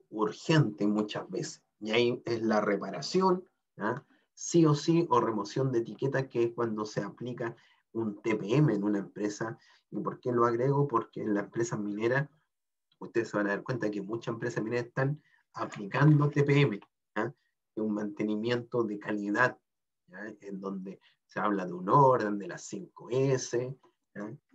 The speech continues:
Que es un tema vital para, para el quehacer minero y trabajar de, de forma adecuada. Con todo esto, nosotros podemos generar un plan, ¿ya?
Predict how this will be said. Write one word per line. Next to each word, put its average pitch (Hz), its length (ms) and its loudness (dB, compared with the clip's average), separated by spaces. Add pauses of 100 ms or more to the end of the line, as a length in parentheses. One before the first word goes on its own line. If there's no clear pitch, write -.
(140)
Que 107 260 -2
es 117 80 -6
un 110 200 0
tema 123 240 0
vital 117 480 0
para, 123 440 0
para 110 200 -6
el 107 140 -6
quehacer 117 440 -2
minero 117 380 -2
y 117 80 2
trabajar 107 400 -4
de, 110 300 -4
de 98 120 -12
forma 110 460 -4
adecuada. 101 500 0 (300)
Con 101 300 -2
todo 160 280 10
esto, - 460 0
nosotros 131 380 -4
podemos 117 360 0
generar 107 340 -2
un 104 180 -4
plan, 104 320 -6 (400)
¿ya? 104 200 -8